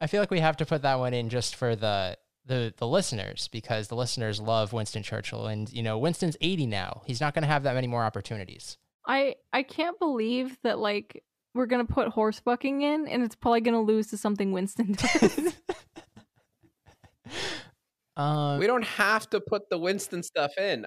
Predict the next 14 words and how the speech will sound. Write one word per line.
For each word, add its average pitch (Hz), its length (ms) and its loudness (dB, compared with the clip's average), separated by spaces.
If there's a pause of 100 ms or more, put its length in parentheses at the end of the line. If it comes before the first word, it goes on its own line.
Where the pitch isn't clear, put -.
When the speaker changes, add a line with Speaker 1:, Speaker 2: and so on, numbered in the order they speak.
Speaker 3:
I 123 240 -2
mean, 151 380 -2 (140)
Speaker 2:
Uh, 294 180 4
there 294 120 4
were 427 80 4
some - 80 4
Speaker 3:
why 254 140 8
Speaker 2:
good 294 120 4
Speaker 3:
give 302 100 4
them 160 180 2
that 143 180 4
Speaker 2:
ones. - 20 -4
Speaker 3:
low-hanging 147 500 2
fruit? 127 340 0